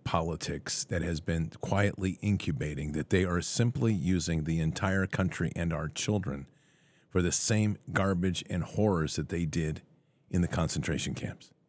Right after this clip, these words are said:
And if you doubt that, you just need to start following the line of the doctors and dug-, digging in deeper to who actually went to work for the pharmaceutical companies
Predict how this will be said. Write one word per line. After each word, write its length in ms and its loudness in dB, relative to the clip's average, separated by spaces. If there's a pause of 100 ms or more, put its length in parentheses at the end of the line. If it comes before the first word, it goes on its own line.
(1080)
And 140 4
if 120 0
you 120 6
doubt 400 4
that, 280 -4
you 100 0
just 200 2
need 120 4
to 40 2
start 300 0
following 560 2
the 120 2
line 480 4
of 140 -4
the 80 -2
doctors 720 -2
and 160 0
dug-, 320 -4
digging 320 2
in 220 4
deeper 480 0
to 100 -4
who 320 0
actually 500 -2 (280)
went 220 2
to 100 -2
work 440 0 (160)
for 140 0
the 80 0
pharmaceutical 720 0
companies 540 0